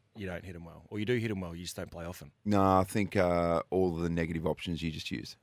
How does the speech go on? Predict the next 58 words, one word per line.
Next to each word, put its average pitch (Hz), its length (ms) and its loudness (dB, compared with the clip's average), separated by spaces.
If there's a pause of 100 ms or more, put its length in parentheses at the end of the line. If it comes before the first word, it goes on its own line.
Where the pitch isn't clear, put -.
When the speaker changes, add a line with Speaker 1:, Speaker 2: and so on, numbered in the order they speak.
Speaker 2:
I 95 60 0
don't 95 160 2
play 90 140 0
very 87 180 0
often, - 240 -6
and 87 220 -2
I 90 80 -2
don't 82 220 0
hit 90 160 -4
them 85 120 -6
well. 85 200 -4
Speaker 1:
<laughs> - 60 -12
Okay. - 380 -16 (840)
Do 123 100 -2
you 113 380 0
at 110 160 -8
least 107 260 -2
look 104 140 -4
the 104 60 -10
part? 80 280 -6 (100)
'Cause 95 120 -10
that's - 240 -4
usually 95 240 -4
what 92 100 -2
happens. 90 260 -6
If 87 80 -12
you 92 80 -12
can't 113 300 -2
play, 101 460 -6 (840)
most 104 300 -4
of 104 80 -4
those 85 340 -4 (120)
people 87 500 -8 (420)
have 85 120 -18
got - 120 -12
the - 80 -20
full 90 220 -8
kit. - 300 -8 (240)
Speaker 2:
Mm. 85 240 2 (100)
Speaker 1:
They - 100 -16
actually 90 320 -12
look 98 240 -12
like 92 180 -8
they 92 120 -4
know 98 160 -2
what 92 100 -6
they're 92 100 -6
doing. 123 300 -4 (140)
Speaker 2:
Yep. 92 200 2 (260)
Speaker 1:
But 85 180 -10
more 95 180 -6
often 87 220 -8
than 85 160 -12
not, 82 180 -14
they 78 120 -16
got 80 120 -16
no 76 220 -18
idea. 71 160 -20